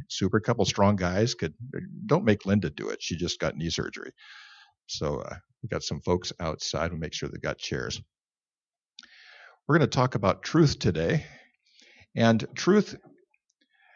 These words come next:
I don't know about you, but during the last year, I've never seen anything more slippery than truth. I have people talking to me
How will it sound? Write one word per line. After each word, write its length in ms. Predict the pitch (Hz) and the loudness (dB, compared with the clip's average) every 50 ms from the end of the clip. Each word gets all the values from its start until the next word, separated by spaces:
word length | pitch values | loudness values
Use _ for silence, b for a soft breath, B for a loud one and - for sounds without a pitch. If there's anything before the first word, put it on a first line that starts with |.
| b b - 220 | b b -10 -4
I 80 | 180 190 | 0 0
don't 120 | 208 208 | 2 4
know 60 | 202 131 | 4 4
about 400 | 107 98 101 98 98 - - - | 6 6 6 4 4 2 0 0
you, 280 | 85 71 67 60 73 90 b b b b b b b b b b b b b b b b b b b _ _ b b b b b b b b b b b b - | 0 0 0 -4 -8 -12 b b b b b b b b b b b b b b b b b b b _ _ b b b b b b b b b b b b -4
but 160 | 117 98 101 | -4 -2 0
during 480 | 110 131 151 160 151 143 131 123 127 | 2 4 4 4 4 4 2 0 -2
the 160 | 135 - 107 95 | -2 0 0 0
last 540 | 90 92 98 107 110 110 107 - - - | 2 4 4 4 6 4 4 2 -2 -6
year, 680 | - - 95 92 95 98 92 82 71 69 60 60 95 - _ _ _ - | -6 -2 0 4 6 6 6 6 4 0 -6 -10 -12 -16 _ _ _ -8
I've 140 | - 101 95 | -6 -4 -2
never 260 | 101 104 120 131 127 | -2 0 0 2 2
seen 340 | 113 - - 123 117 110 107 | 2 2 2 0 0 0 0
anything 380 | 110 113 113 113 104 110 104 98 | 0 0 -2 -2 0 -2 0 0
more 140 | 95 90 85 | 2 0 2
slippery 540 | - - - 107 101 - - 98 90 87 | 0 -2 -2 -2 -4 -2 0 2 2 2
than 200 | 90 92 87 82 | 2 -2 -4 -6
truth. 460 | 76 - - 87 65 60 67 - - - _ _ _ _ _ _ _ _ _ _ _ _ _ _ _ _ _ _ _ _ _ _ _ _ _ _ _ _ _ _ _ _ _ _ - - | -6 -6 -6 -6 -6 -6 -10 -12 -16 -20 _ _ _ _ _ _ _ _ _ _ _ _ _ _ _ _ _ _ _ _ _ _ _ _ _ _ _ _ _ _ _ _ _ _ -12 -4
I 120 | - - 117 | 0 2 4
have 200 | 107 104 101 - | 4 4 2 2
people 300 | - 139 135 135 120 98 | 2 2 2 4 2 -2
talking 500 | - - - 127 127 131 - - 110 92 | -2 -2 -2 -2 -2 0 0 -2 -2 -2
to 120 | - 101 | -2 -4
me 380 | 85 80 78 76 78 76 78 | -4 -2 -4 -4 -4 -6 -8